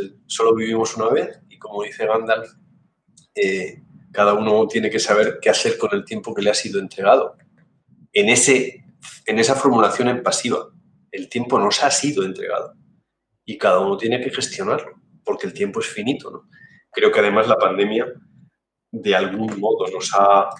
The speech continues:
uno de los, para mí, efectos paradójicamente positivos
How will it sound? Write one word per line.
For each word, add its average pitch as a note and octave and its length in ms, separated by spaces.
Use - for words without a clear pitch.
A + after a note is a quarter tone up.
uno G#2+ 180
de A2+ 80
los, G#2+ 180
para F2+ 200
mí, G#2+ 180
efectos - 680
paradójicamente G2+ 800
positivos - 800